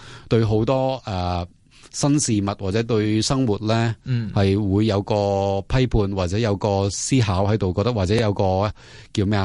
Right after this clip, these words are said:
Speaker 1: 好奇心咯。
Speaker 2: 嗯。
Speaker 1: 噉因為其實就，嗯，究竟，呃，未來會係點嘅咧？咁好視乎就咁而家呢刻係點啦。而家呢刻點，其實亦都好視乎咧，呃，我哋嘅歷史啊。噉所以即係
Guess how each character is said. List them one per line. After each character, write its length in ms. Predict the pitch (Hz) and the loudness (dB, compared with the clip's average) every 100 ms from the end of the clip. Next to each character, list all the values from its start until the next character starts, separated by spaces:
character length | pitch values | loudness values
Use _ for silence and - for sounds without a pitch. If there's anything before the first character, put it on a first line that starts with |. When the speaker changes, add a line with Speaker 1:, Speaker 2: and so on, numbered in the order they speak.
| 90 | 0
Speaker 1:
好 160 | 117 | 0
奇 180 | 107 82 | 0 -4
心 220 | 82 117 120 | -4 -2 -2
咯。 140 | 113 - - | -4 -8 -10
Speaker 2:
嗯。 320 | 135 127 110 101 | -4 -2 -2 -2
Speaker 1:
噉 80 | 113 143 156 165 | 0 2 0 0
因 100 | 147 | 0
為 80 | |
其 100 | 110 | 0
實 40 | 92 | -2
就， 360 | 107 98 98 117 | 0 0 0 -2
嗯， 500 | 107 104 101 101 107 | -4 -2 -2 -4 -2
究 160 | 131 120 | 0 2
竟， 320 | 117 127 151 - - - - - - - | 2 2 -2 -6 -20 -20 -20 -20 -20 -4
呃， 360 | 98 98 98 | 0 2 2
未 220 | 101 110 107 | 2 2 2
來 120 | 92 85 | 0 -2
會 140 | 98 107 | 0 0
係 80 | |
點 240 | 87 98 135 | 0 0 0
嘅 80 | 120 | 0
咧？ 160 | 123 | 0
咁 280 | 123 104 120 | -2 -4 -2
好 140 | 104 123 | 0 0
視 220 | - 98 | 0 -4
乎 200 | - 82 | -2 -4
就 120 | 90 | -2
咁 400 | 87 117 131 87 | 0 -2 -4 -2
而 40 | |
家 120 | 87 120 | 2 2
呢 160 | 135 | 0
刻 140 | 107 92 | -2 -6
係 40 | |
點 220 | 78 92 | -2 0
啦。 80 | 110 | 0
而 140 | 104 85 | -2 0
家 120 | 120 | 2
呢 120 | 139 135 | 4 2
刻 80 | 120 | 0
點， 280 | 95 117 113 | -4 -4 -2
其 100 | 85 | -2
實 100 | 87 | -2
亦 120 | 87 | -4
都 180 | 113 120 | 0 2
好 60 | 120 | 2
視 220 | 107 92 | 0 -4
乎 220 | - 80 | -4 -2
咧， 140 | 101 95 - - - - - | -2 -4 -12 -20 -20 -20 -16
呃， 260 | - 104 101 | -2 0 2
我 120 | 101 | 2
哋 120 | 104 | 0
嘅 100 | 92 | 0
歷 120 | 98 92 | 0 0
史 360 | - 90 95 98 | -4 -2 0 -2
啊。 80 | - - - - | -6 -18 -20 -12
噉 180 | 107 143 | -4 0
所 180 | 131 139 | 2 2
以 420 | 127 113 117 117 | 2 2 2 -2
即 180 | 113 | -2
係 100 | 151 | -2